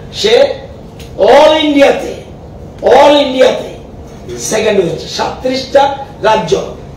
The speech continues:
আঠাশটা রাজ্য, নটা কেন্দ্রশাসিত অঞ্চল মিলে সাতত্রিশটা স্টেটের মধ্যে আমরা second হয়েছি। এবং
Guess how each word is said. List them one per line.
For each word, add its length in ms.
আঠাশটা 460
রাজ্য, 520
নটা 420
কেন্দ্রশাসিত 480
অঞ্চল 340
মিলে 400
সাতত্রিশটা 800
স্টেটের 460
মধ্যে 440
আমরা 380
second 380
হয়েছি। 260
এবং 360